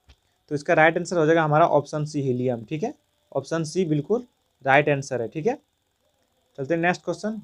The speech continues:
Next question हमारा, सबसे कठोर धातु क्या है, आपके ऑप्शन है platinum, hera, steel,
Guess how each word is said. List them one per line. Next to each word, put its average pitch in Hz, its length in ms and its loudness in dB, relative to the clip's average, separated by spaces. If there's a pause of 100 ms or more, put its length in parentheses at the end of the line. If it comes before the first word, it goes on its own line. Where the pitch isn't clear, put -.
Next 170 280 -2
question 175 280 -6
हमारा, 165 320 2 (280)
सबसे 160 400 0
कठोर 175 420 2
धातु 139 400 -4
क्या 156 220 0
है, 113 220 -8 (280)
आपके 131 260 -4
ऑप्शन 160 320 -2 (100)
है 202 100 -4 (160)
platinum, 151 560 0 (760)
hera, 160 380 4 (480)
steel, 180 460 -4